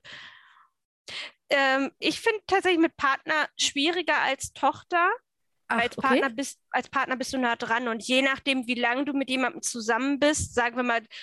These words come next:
Speaker 1: du bist irgendwie, keine Ahnung, zehn Jahre, zwanzig Jahre mit dem zusammen, du hängst ja auch an ihm. Ich mein,
Speaker 2: Mhm.
Speaker 1: Narzisst hin oder her, jeder Mensch hat seine guten Seiten. Mein Vater hat auch tolle Seiten, die ich echt an ihm schätze.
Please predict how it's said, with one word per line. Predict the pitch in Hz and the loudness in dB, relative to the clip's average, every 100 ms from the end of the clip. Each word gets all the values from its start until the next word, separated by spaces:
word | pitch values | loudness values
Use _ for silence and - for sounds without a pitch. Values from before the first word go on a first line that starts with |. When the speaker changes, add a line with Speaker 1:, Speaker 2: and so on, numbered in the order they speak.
| - | -12
Speaker 1:
du | 240 | -6
bist | 233 - | -6 2
irgendwie, | 247 247 233 233 | 2 2 0 -6
keine | - 226 220 | -4 -2 0
Ahnung, | 208 240 240 - _ _ _ _ _ _ - | 0 0 -2 -4 _ _ _ _ _ _ -8
zehn | - 269 277 | 0 2 4
Jahre, | 247 247 262 | 2 2 0
zwanzig | - 269 277 269 | -2 -4 -4 -2
Jahre | 247 240 240 | 0 0 0
mit | 240 226 | -4 -4
dem | 240 - | -8 -6
zusammen, | - 220 220 240 269 - _ _ _ | -8 0 0 0 -2 -6 _ _ _
du | 233 | -2
hängst | 240 269 - | 0 0 -2
ja | 226 185 | 0 -2
auch | - | -4
an | 165 147 | -8 -10
ihm. | - - - | -12 -14 -10
Ich | 233 240 | -6 -2
mein, | 233 240 240 - | 0 0 -2 2
Speaker 2:
Mhm. | 254 233 233 _ _ _ _ _ _ | 4 4 -2 _ _ _ _ _ _
Speaker 1:
Narzisst | - 285 - 381 359 - | -2 -2 2 0 0 0
hin | 381 302 | 2 4
oder | 254 | 2
her, | 247 262 262 269 254 | 0 2 2 2 -2
jeder | 240 277 285 | -2 0 0
Mensch | 269 254 - | -2 -4 -4
hat | 262 - | -6 -2
seine | 233 240 | -4 -4
guten | 220 254 - | -8 -10 -10
Seiten. | 226 226 240 - 269 302 320 | 0 2 2 -2 -8 -6 -8
Mein | - 226 220 | -6 -6 -2
Vater | 233 - 220 | -2 -2 -6
hat | 220 | -2
auch | - 247 262 _ _ _ _ _ | 2 0 0 _ _ _ _ _
tolle | 277 294 285 | -2 2 2
Seiten, | 254 247 - 247 | 0 -2 -4 -8
die | 247 | -6
ich | - | -4
echt | 262 - | -4 -4
an | 269 | -6
ihm | 262 | -6
schätze. | - 254 254 - 277 | -2 -4 -4 -2 2